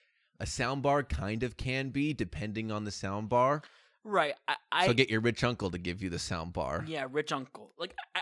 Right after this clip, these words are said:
Speaker 2: I think that though the gravy boat is a simple item that people can forget, I do feel like the sound bar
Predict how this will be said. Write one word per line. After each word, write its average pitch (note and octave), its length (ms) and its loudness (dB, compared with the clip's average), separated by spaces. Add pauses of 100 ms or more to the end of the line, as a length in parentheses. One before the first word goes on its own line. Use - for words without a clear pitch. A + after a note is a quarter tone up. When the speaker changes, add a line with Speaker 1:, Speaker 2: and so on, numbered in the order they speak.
(120)
Speaker 2:
I G#3+ 140 6
think B3+ 360 -4
that G3+ 280 2 (580)
though F3+ 520 4 (160)
the D3+ 80 -4
gravy D#3 260 2
boat D3+ 260 0
is C#3 500 0
a C3 80 -10
simple C3+ 580 -8
item D3+ 420 -2
that C#3 120 -2
people D3 240 -8
can D3 160 -10
forget, D3+ 380 -2 (120)
I C#3+ 140 0
do F3 280 -4
feel D3+ 280 0
like C3+ 320 0 (400)
the C#3+ 100 -4
sound D3 540 0
bar B2 480 2